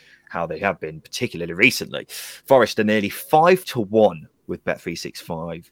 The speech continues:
to win this game. And I'm not saying they will win, but the odds just don't make sense to me. And I'll tell you why. Forest have one of the best away records in the league.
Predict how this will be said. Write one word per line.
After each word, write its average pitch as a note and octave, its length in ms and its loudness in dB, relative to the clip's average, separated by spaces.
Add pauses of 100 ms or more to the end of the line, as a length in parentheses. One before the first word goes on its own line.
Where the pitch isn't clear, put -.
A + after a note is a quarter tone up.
(100)
to - 120 -10
win E2+ 180 -8
this E2 160 -12
game. D#2+ 440 -10
And F3 220 -4 (260)
I'm - 80 -2
not G3+ 180 2
saying E3+ 220 6
they C3 100 2
will A#2 260 4
win, G#2 360 4
but F#2+ 160 -6
the A2 100 -4
odds A2+ 260 -2
just - 300 -14
don't G#2 320 0
make F2 260 -8
sense D2+ 280 -12
to - 100 -18
me. E2 80 -8
And F2 80 -6
I'll G2 80 -4
tell C#3 220 0
you A2 120 -2
why. F2 280 -6 (580)
Forest E3+ 420 6
have A#2+ 320 0 (100)
one G#2+ 340 2
of D#3 100 2
the A#2 140 -2
best G#2 260 -2
away F#2 220 0
records E2+ 800 -6
in G2 100 -4
the F2 100 -6
league. F2 300 -6